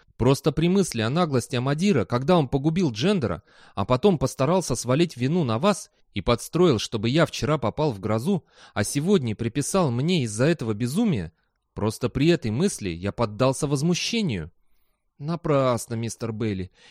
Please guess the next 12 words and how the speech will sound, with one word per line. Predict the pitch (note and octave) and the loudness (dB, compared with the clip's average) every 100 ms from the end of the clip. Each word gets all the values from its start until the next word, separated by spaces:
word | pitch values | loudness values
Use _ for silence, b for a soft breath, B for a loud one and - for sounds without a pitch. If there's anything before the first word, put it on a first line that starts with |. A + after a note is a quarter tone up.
| b | b
И, | B2+ | -6
кстати, | - - E3+ C3+ F#2+ - _ _ | -6 0 0 0 -4 -10 _ _
Амадира | A2 C3+ C#3+ G3+ E3 | 0 2 4 4 4
никак | A2+ B2+ G3+ - F#3+ - | 2 2 0 2 0 0
не | F3+ | 0
мог | F#3 F3 F3+ | 2 0 0
убить | E3 C#3+ | -2 -2
Джендера. | C3 F3 A#2+ F#2+ E2 _ _ | 0 0 0 -4 -6 _ _
Это | - G#2 | -10 -4
все-таки | B2 - F3+ D#3+ C#3 | -2 2 0 0 -2
была | C3+ D3 | 0 0
случайность. | C#3 C#3+ C3+ D#3+ C#3+ G2+ - | 0 -4 -4 -2 -2 -4 -10